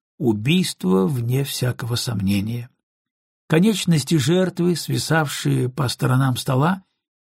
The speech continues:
были привязаны к ножкам клейкой лентой. Кожа натянута, как на барабане, и приобрела цвет старой дубленой, что осложняло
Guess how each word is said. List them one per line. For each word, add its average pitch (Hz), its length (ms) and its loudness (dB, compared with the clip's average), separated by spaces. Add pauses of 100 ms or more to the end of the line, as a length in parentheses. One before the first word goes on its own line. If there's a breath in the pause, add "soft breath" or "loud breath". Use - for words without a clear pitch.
были 175 180 4
привязаны 185 720 2 (240 soft breath)
к - 80 -2
ножкам 156 600 0
клейкой 135 600 0
лентой. 151 540 -2 (640)
Кожа 143 300 2
натянута, 143 580 0
как 135 180 0
на 131 140 2
барабане, 139 680 0 (320)
и 147 100 2
приобрела 135 680 0
цвет 139 360 -2
старой 147 520 0
дубленой, 131 840 0 (400)
что 123 280 0
осложняло 131 800 0